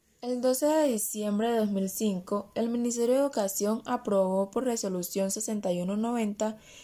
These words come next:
el cambio de carácter académico del I T M, pasando de institución tecnológica a institución universitaria.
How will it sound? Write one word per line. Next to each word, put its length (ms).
el 180
cambio 340
de 80
carácter 480
académico 680
del 220
I 60
T 260
M, 260
pasando 680
de 200
institución 540
tecnológica 840
a 120
institución 760
universitaria. 960